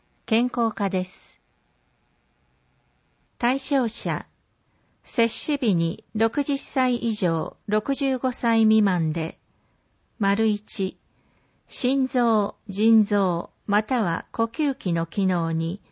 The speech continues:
自己の身辺の日常生活活動が極度に制限される程度の障害を有する人。丸二、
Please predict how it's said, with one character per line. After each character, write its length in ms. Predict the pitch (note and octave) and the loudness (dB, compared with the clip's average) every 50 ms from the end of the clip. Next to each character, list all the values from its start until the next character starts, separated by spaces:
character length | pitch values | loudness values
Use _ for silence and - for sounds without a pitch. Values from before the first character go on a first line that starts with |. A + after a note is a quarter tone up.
| _ _ _ _ _ _ | _ _ _ _ _ _
自 180 | G#3+ G3+ C#4 C#4+ | -4 -2 -2 -2
己 40 | - | 0
の 220 | C#4+ B3+ G#3+ F3+ F3 | 0 0 2 2 0
身 340 | - - - A#3+ A#3 G#3 | -2 -2 2 2 4 2
辺 320 | G#3+ - F#3+ E3+ E3 D#3+ D#3+ | 2 0 -2 -2 0 0 0
の 140 | E3 E3 E3 | 0 2 2
日 320 | E3+ F3+ G3 - B3+ B3 | 2 0 0 0 -4 -2
常 240 | A#3 C4 B3+ A#3+ A3+ | 0 0 0 0 -2
生 240 | - - A#3+ A#3 A3 | -2 -4 -4 -4 -2
活 320 | - A3 G#3+ - - - | -2 -4 -6 -6 -8 -6
活 300 | - G#3+ G#3+ - - E3+ | -6 -6 -6 -4 -6 -4
動 240 | F3 E3+ E3 E3 D#3+ | -2 -2 -2 -2 -2
が 300 | D#3 E3+ D#3+ E3 F#3+ - _ _ _ _ _ | -2 -2 -4 -4 -4 -8 _ _ _ _ _
極 300 | - D4 C#4+ - C#4 A3+ | -4 -4 -2 0 0 2
度 140 | G3+ F3+ | 2 2
に 100 | E3 E3 | 2 0
制 320 | E3 - - F#3 G3+ G#3+ G3+ | -2 -2 -2 0 0 2 2
限 240 | G3+ G3+ F#3+ F3 E3+ | 2 2 0 0 -2
さ 180 | - - E3 | -2 -4 -2
れ 140 | D#3+ D#3+ D#3+ | -2 -2 -2
る 100 | E3+ E3 | -2 -4
程 300 | - - F#3+ F3+ F3 E3+ | -4 -2 -2 0 0 0
度 160 | E3 D#3+ D#3+ | 0 -2 -2
の 260 | D#3 E3 D#3+ E3 F#3+ - _ _ _ _ _ | 0 -2 -2 -4 -6 -10 _ _ _ _ _
障 360 | - - G#3+ A3+ B3 A#3+ A3+ | -4 0 2 4 4 4 4
害 340 | A3+ A3+ A3 G#3+ G#3 G3+ G3 | 4 4 2 2 2 2 2
を 180 | F#3 F#3 - - | 0 0 -2 -4
有 220 | - G3+ A3 A#3 A3 | -2 0 0 2 0
す 240 | - - - A3+ F#3+ | -2 -2 -2 -2 -2
る 100 | F3 E3+ | -2 -6
人。 400 | - - - _ E3+ D#3 - - _ _ _ _ _ _ _ _ _ _ _ _ _ _ _ _ _ _ _ _ _ _ _ _ _ _ _ _ _ _ _ _ _ _ | -6 -10 -10 _ -8 -8 -8 -10 _ _ _ _ _ _ _ _ _ _ _ _ _ _ _ _ _ _ _ _ _ _ _ _ _ _ _ _ _ _ _ _ _ _
丸 320 | G#3 G3 G3 G3 A3+ A3+ | 0 0 2 4 4 4
二、 280 | G#3 G3+ G#3 F#3+ G3+ - | 4 4 2 2 0 -4